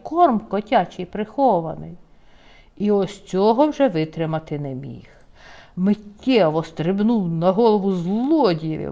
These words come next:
пазурами вчепився в шкіру. Від несподіванки й болю Дурило закричав так, що й мертві прокинулися. Спробував відчепитися від мене.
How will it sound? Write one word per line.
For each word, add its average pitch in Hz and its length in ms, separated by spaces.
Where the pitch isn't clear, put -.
пазурами 220 680
вчепився 220 720
в 220 60
шкіру. 190 1000
Від 190 400
несподіванки 214 1080
й 208 120
болю 175 680
Дурило 214 500
закричав 220 760
так, - 380
що 254 260
й 220 60
мертві 240 560
прокинулися. 160 960
Спробував 220 580
відчепитися 226 800
від 180 160
мене. 147 340